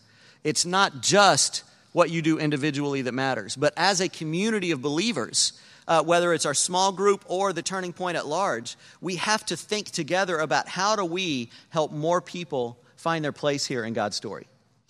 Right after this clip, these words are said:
And so, uh, I think about, like, when, when you're loving somebody on your own,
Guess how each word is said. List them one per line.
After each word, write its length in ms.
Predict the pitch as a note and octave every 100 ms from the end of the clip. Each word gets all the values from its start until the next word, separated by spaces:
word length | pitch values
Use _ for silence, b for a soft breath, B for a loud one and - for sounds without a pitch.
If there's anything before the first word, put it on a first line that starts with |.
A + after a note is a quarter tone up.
| B B B _ -
And 100 | E3
so, 380 | - G3 F3+ D#3+ B B
uh, 220 | - F3 D#3
I 100 | G3
think 200 | A#3 G#3+
about, 220 | F#3 C#3+
like, 180 | D#3+ D3
when, 180 | F3 E3+
when 140 | F3
you're 100 | D#3+
loving 280 | F3+ G#3+ G3
somebody 380 | - G3 G3 F3
on 180 | D#3+
your 160 | D#3 -
own, 360 | F3 F3+ C#3+